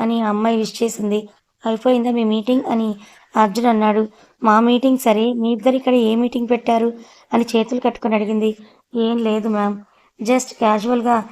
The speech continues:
అర్జున్ అక్కడ ఏం చేస్తున్నావు అని అడిగా, అంతే."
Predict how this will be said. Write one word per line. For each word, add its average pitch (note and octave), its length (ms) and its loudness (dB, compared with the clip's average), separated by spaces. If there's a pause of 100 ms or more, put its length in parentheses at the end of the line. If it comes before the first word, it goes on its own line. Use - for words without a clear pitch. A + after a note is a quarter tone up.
(340)
అర్జున్ A#3 460 2
అక్కడ - 320 -8
ఏం A3 180 0
చేస్తున్నావు A#3+ 640 -2
అని A3 200 0
అడిగా, G#3 220 -2
అంతే." G#3 320 -4